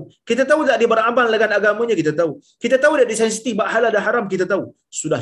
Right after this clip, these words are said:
cukup untuk kita makan ayam yang dia sembelih. Sebab itu Nabi sallallahu alaihi wasallam pernah ditanya oleh seorang sahabat, ah, oleh beberapa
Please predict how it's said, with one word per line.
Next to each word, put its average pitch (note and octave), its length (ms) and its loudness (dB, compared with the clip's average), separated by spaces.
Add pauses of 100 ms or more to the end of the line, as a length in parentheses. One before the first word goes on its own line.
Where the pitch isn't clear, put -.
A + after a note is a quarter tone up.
cukup D3 300 -8 (100)
untuk B2 220 -8
kita A#2 220 -8
makan G#2 340 -10
ayam A2 240 -6
yang G#2+ 160 -10
dia A#2+ 100 -4 (520)
sembelih. A#2 300 -10 (200)
Sebab D#3 160 -4
itu F#3 160 -2
Nabi E3 160 -2
sallallahu D#3 220 -4
alaihi E3 100 -2
wasallam F#3 220 -4
pernah D#3 220 -2
ditanya E3+ 360 -4
oleh D3 240 -4
seorang D3 240 -8
sahabat, D#3 320 -10
ah, D3+ 160 0
oleh D3+ 160 0
beberapa D3 160 -2